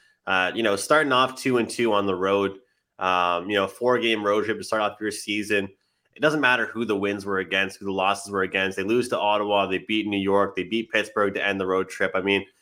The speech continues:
leaving that road trip two and two, guys, I don't know about you, but I think that's okay. That's acceptable. And, uh, you come back. I th-, I think this is a great matchup for the Dallas Stars. I think they're gonna be back home in front of their home crowd.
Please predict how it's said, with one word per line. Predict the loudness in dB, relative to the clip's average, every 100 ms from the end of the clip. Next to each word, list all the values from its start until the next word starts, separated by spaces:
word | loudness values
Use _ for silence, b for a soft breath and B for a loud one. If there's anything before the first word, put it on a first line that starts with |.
| _ _ _
leaving | 0 2 2 4
that | 2 4
road | 0 2
trip | -2 -2
two | -2 -2
and | 0
two, | 0
guys, | 2 2 2
I | 0
don't | 2
know | 2
about | 2 0
you, | 2 0
but | 2
I | 0
think | 0 -2
that's | -2 -2
okay. | -4 -2 0
That's | -2 -6
acceptable. | -4 -4 -4 -2 -2 -2 -10 _ _
And, | -4 -2 2
uh, | 0
you | 0
come | 0 -2 2
back. | 2 2 2
I | 0 -2
th-, | -2
I | -2
think | 0 0
this | -2
is | -4 -8
a |
great | -4 -2 -2 -2
matchup | -2 -2 -2 -4 -4 -6 _
for | -6 -6
the |
Dallas | 0 0 0 -4
Stars. | -4 0 0 0
I | -4
think | -6 -4
they're | -4
gonna | -4
be | -2
back | -2 -2
home | -2 -2 -2
in |
front | -6 -6
of |
their | -4
home | -4 -6
crowd. | -2 2 4 2